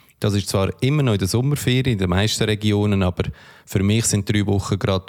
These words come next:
passend. Ähm, in dieser Zeit kann ich mich um mich selber, meine Familie, meine Kinder und vielleicht auch noch um andere Projekte kümmern, wo ich gerade noch dran bin. Das eine oder das andere hast du vielleicht gesehen schon.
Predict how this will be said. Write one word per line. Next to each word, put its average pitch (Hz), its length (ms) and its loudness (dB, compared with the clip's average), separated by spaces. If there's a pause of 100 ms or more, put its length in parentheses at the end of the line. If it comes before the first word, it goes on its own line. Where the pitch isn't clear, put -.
(120)
passend. 127 760 0
Ähm, 92 400 2
in 98 140 -2
dieser 98 260 0
Zeit 104 280 0
kann 95 220 -2
ich 95 60 2
mich 92 280 2 (420)
um 90 500 2 (320)
mich 90 320 0
selber, 110 840 0 (100)
meine 90 320 0
Familie, 104 920 0
meine 98 280 0
Kinder 110 640 0 (280)
und 107 240 2
vielleicht 101 400 0
auch 101 220 0
noch 98 240 0
um 98 440 0
andere 101 380 0
Projekte 104 560 0
kümmern, 135 420 0
wo 127 100 0
ich 127 280 0
gerade 120 240 0
noch 120 80 2
dran 110 300 0
bin. 113 260 2
Das 107 140 -2
eine 98 100 2
oder 101 140 0
das 92 160 0
andere 92 320 2
hast 92 180 2
du - 60 -4
vielleicht 92 480 -2
gesehen 131 420 2
schon. 135 340 2